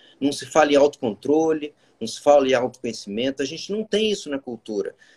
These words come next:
Nossa, nossa cultura é basicamente assim, é, é, é romana, né? Assim,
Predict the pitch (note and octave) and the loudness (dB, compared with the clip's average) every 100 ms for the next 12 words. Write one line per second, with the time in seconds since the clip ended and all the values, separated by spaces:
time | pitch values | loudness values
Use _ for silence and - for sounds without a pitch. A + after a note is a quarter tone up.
0 | _ F3 G3+ G3+ F#3+ F3+ E3+ F3+ F#3+ F#3+ | _ -6 -4 4 4 4 0 -4 -2 -4
1 | F3+ - F#3 F#3 F#3+ G#3 A3+ G#3 A3 A3 | -4 -2 -2 0 0 0 0 -2 -4 -4
2 | - F4 - D3+ C3 C3+ - - A2+ - | -6 -6 -4 -2 0 -2 -2 -8 -8 -8
3 | D3+ F#3 A3+ A3 G#3 A3+ F#3+ A#2 A#2+ D#3 | -4 2 4 4 4 4 2 2 0 -2
4 | C3+ G#2+ A#2 - C3 A#2 | -2 0 -2 -2 -6 -8